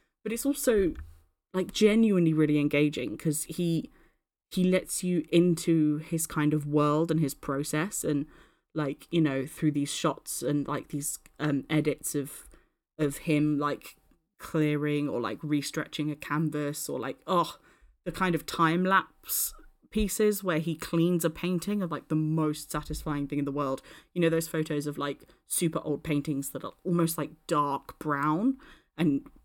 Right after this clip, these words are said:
sometimes you just kind of assume that that's what the paintings look like, and, oh, everyone painted in loads of thick, dark colours back then. That's just because they need a good scrub, mate.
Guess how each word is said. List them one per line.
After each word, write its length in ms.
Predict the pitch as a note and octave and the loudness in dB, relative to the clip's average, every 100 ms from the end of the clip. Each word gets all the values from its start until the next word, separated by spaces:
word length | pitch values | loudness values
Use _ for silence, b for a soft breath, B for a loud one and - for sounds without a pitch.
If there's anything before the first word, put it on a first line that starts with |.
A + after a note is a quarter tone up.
| _ | _
sometimes 480 | - D#3 E3+ D#3 D#3 | -4 -2 2 0 0
you 60 | D#3 | -4
just 180 | D3+ | -6
kind 140 | - D3+ | -2 -4
of 80 | B2+ | -2
assume 480 | - - D3+ D#3+ | -6 -2 0 2
that 120 | F3 D#3 | 0 -4
that's 260 | C#3+ - | -6 -6
what 160 | D3+ - _ _ | -8 -8 _ _
the 60 | - | -8
paintings 520 | F3 D#3 D#3 C#3+ D3 | 0 2 2 -2 -2
look 220 | D3+ D3 - | -4 -4 -2
like, 260 | A3 A#3 | -2 -2
and, 120 | D3+ D3+ | -2 0
oh, 240 | D3+ C3 b b b | -2 -2 b b b
everyone 360 | D#3 D3+ D3+ C#3+ | -4 -2 -2 -2
painted 420 | - D#3 D3+ D3 | 0 0 0 0
in 160 | C#3+ C#3+ | 0 -2
loads 220 | C#3+ D3 | -2 -2
of 100 | C#3 | -6
thick, 440 | - D#3 - - - | -2 -2 -2 -6 -2
dark 360 | D3+ D3 - - | 0 0 -6 -6
colours 340 | D#3 D3+ C#3 | -2 -2 -2
back 280 | - B2+ - | -4 -6 -6
then. 240 | C#3+ C#3 - b b b _ | -4 -4 -6 b b b _
That's 120 | C#4 | -10
just 200 | - D4+ | -6 -4
because 240 | D#4 D4+ C#4 | 0 0 2
they 100 | B3 | 2
need 220 | A3 G#3 | 2 2
a 40 | |
good 260 | G3 F#3 E3 | 2 0 0
scrub, 580 | - - A#3 B3+ B3+ - | -4 2 4 4 4 2
mate. 420 | A#3 G#3+ C#4+ | 4 4 2